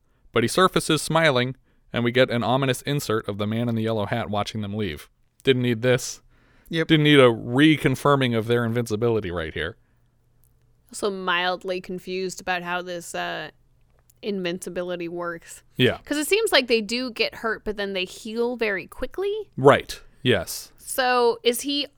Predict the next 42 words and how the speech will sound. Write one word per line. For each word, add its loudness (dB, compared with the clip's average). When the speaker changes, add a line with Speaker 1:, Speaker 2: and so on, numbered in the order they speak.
Speaker 3:
drowning -2
when 0
he -2
stays 0
under -2
this -6
long? 0
Speaker 1:
Yeah, 8
Speaker 3:
But, 6
Speaker 1:
when, 2
is 8
Speaker 3:
but 8
Speaker 1:
that 8
Speaker 3:
recovering 8
Speaker 1:
painful? 4
Is 8
Speaker 3:
pretty 8
Speaker 1:
it 6
not 8
Speaker 3:
quickly? 2
Speaker 1:
painful 4
at 2
all? 0
I 0
guess 4
it's 0
not 4
Speaker 2:
Well, -4
Speaker 1:
painful. -4
Speaker 2:
Well, 6
and 2
like, 2
and 0
they 0
eat, -6
but -4
do -4
they -4
need -10
to -16
eat? -12
Speaker 1:
Yeah, 6